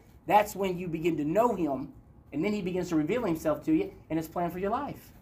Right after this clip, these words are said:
It comes at those moments. So you see, accessibility is for everybody. Pastor and I have been talking about this lately,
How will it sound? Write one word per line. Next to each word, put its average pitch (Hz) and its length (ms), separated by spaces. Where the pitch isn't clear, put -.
It 180 100
comes 226 340
at 190 240
those 196 260
moments. 247 340
So - 60
you 202 40
see, 302 220
accessibility 240 800
is 165 100
for 180 200
everybody. 233 680
Pastor 247 260
and 269 60
I 254 40
have 240 60
been 220 80
talking 262 300
about 202 200
this 175 160
lately, 151 360